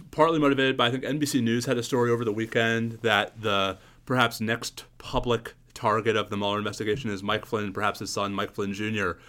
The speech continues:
Um, whatever else one thinks about Michael Flynn, you know, I think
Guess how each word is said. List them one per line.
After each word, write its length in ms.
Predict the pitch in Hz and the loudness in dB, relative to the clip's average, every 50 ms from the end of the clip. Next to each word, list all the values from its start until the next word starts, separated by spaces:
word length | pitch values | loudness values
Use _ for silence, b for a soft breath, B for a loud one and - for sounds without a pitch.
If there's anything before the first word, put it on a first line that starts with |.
| B B B B | B B B B
Um, 320 | - 143 135 131 127 B B B B B B B B B B B | 6 6 6 6 4 B B B B B B B B B B B
whatever 380 | - 135 147 160 196 208 226 214 | 2 4 6 6 8 8 8 8
else 180 | 196 175 - | 8 6 6
one 120 | 180 170 151 | 2 0 2
thinks 180 | 147 147 135 139 | 2 0 2 4
about 180 | 127 120 113 | 4 4 4
Michael 240 | 117 120 123 - 117 | 4 0 0 0 -2
Flynn, 540 | - - 127 120 117 113 107 101 95 98 98 98 | -2 0 0 0 2 2 0 0 -2 -4 -4 -2
you 80 | 131 | 0
know, 80 | 120 113 | 0 0
I 60 | 113 | 0
think 220 | 113 135 131 123 | 0 -2 -4 -6